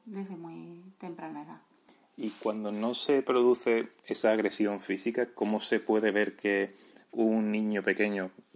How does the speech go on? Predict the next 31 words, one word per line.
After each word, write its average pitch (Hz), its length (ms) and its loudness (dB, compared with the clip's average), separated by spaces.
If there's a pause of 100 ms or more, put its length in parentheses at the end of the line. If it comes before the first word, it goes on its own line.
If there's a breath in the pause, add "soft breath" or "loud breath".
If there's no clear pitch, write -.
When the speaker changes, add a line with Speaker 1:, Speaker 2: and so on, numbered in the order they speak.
(120)
Speaker 2:
porque 90 520 0
los 87 140 -8
niños 92 220 -4
pequeños 98 360 -2
son 101 180 -4
como 95 200 -2
más 98 320 -4
suyos, 92 380 -4
¿no? 113 160 -12 (600 loud breath)
Eh, 104 520 4 (160)
¿cómo 113 260 2
se 110 240 2
detecta 104 460 2
eso? 95 240 -2
¿Cómo 98 580 -4
Speaker 1:
Bueno, 98 160 -6
Speaker 2:
puede 107 220 8
uno 104 160 0
saber 104 260 -2
que 104 80 0
un 101 80 -2
niño 101 160 -4
está 98 140 -8
sufriendo 92 480 -10 (280)
Speaker 1:
actualmente, 208 640 -8 (140)
Speaker 2:
acoso? 247 140 -12
Speaker 1:
bueno, 208 240 -8
sí. - 280 -10 (280)
Mm, 185 580 -10 (1120 loud breath)
a 185 140 -6
ver, 175 220 -10